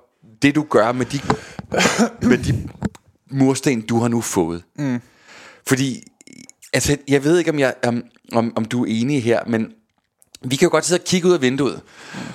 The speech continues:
Speaker 1: Og så kan vi så sige, "Gud, nu er der, der er godt nok mange biler, der er sorte dernede. Lad os prøve at lave en joke på sorte biler. Det er sgu da
Speaker 2: Ja.
Speaker 1: egentlig ret usædvanligt. Hvorfor fanden er det, hvad, hvad sker der der? Altså, det er som om, der overhovedet ikke er racisme i, i biler. Hvad sker der? Altså, der er flere
Speaker 2: Ja.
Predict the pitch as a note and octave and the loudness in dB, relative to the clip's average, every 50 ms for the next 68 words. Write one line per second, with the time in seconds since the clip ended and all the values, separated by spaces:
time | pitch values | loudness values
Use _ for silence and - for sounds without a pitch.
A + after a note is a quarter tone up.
0 | - - C3+ D3 E3+ E3+ F3+ F3 F3 D#3+ - E3+ - D3+ D#3+ D3+ D3+ - F3+ F#3+ | 0 2 2 4 4 2 2 0 0 0 0 0 0 0 -2 -2 0 0 0 2
1 | G3 G3 F#3+ F3+ F3+ F3 - - - D#3 D#3+ D#3+ E3 F#3 G3+ G#3 G3 F#3 D#3+ D#3+ | 2 2 2 0 0 -2 -2 0 0 0 2 4 2 2 4 2 0 2 0 0
2 | F#3 E3+ - G3 F#3+ - F#3+ F3+ E3+ D#3 B2+ - - C#3+ A#2+ C3 E3 F3 - F3 | 0 -2 -4 -2 0 2 2 2 2 0 0 0 0 2 2 2 2 2 0 0
3 | D#3+ C#3 C3+ C3 C#3+ D#3+ D#3 C3 B2 C#3+ C3+ - - G#3+ G#3 G#3 G#3 G3 - F3+ | 0 2 2 2 0 0 -2 -2 0 -2 0 2 4 4 4 4 0 0 2 2
4 | F#3 F#3 F#3 - E3+ - - E3+ D#3+ F3+ F3+ - D#3 D3 B2+ - C#3 - - F3 | 2 2 0 -2 -2 2 2 4 4 2 0 -2 -6 -6 -4 -6 -8 2 2 2
5 | E3+ - G3 F3+ E3 D#3 D3 D3 D3+ D#3+ D#3 D#3 D#3 C3 C3 G2+ - C#3+ D3 C#3+ | 2 4 2 2 2 4 2 2 2 0 -2 -2 2 2 2 2 2 0 -2 2
6 | C#3 F#3 G3 G3 F#3 F3 E3 E3+ E3 F3 F#3 F3 - G3+ E3+ D3+ D3+ - D3 A#2+ | 2 2 2 2 2 2 2 2 2 2 -2 0 2 2 2 2 2 2 0 2
7 | - - C#3 C3 D#3 D3 D#3 F#3 E3 - D#3 C#3+ C#3 D#3+ F#3 F3+ E3 F3+ D#3 D#3 | 2 0 -2 -2 -4 0 2 2 2 2 0 2 2 2 2 2 2 0 0 0
8 | - - F3 D#3 - - F#3 F3 D#3+ - D3 C#3+ - D3+ D#3 - - B2+ - E3 | -2 0 0 -2 0 0 0 0 2 0 -2 -2 -4 -6 -6 -2 0 0 2 2
9 | D#3 - F3 D#3 E2+ - C3 - C#3+ D3 - D#3 C#3+ - F#3+ - | 0 2 2 2 2 2 0 -2 -2 2 2 2 2 4 2 0